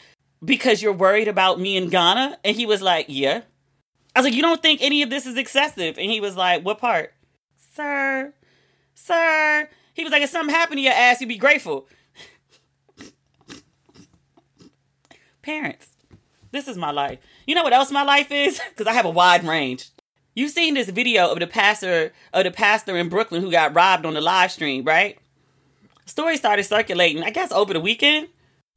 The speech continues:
It's been on the news down here, so it must be recent. I saw the story, and the clip I saw was grainy, so I wasn't really paying attention. Like, pastor got robbed on a live stream.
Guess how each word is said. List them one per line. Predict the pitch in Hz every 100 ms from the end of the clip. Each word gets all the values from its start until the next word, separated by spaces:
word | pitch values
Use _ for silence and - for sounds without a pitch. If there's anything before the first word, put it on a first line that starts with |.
| -
It's | 220
been | 302
on | 226
the | 180
news | 196 196
down | 160 151 165
here, | 175 143
so |
it | 170
must | 196 156
be | 143
recent. | 185 180 131 - _ _ -
I | - 233
saw | - 330 320
the | 214
story, | - 240 233 170 156 - _ _
and | 196 190 156
the | 180
clip | - 311 269
I | 196
saw | - 170 165
was | 151 160
grainy, | 147 202 240 131 123
so | 208
I |
wasn't | 247 240 180
really | 170 160
paying | 180 156 143
attention. | 147 160 185 160
Like, | 156 139 - -
pastor | 247 240 233
got | 202 185
robbed | 170 175 170
on | 160
a | 156
live | 151 160 160
stream. | - 160 156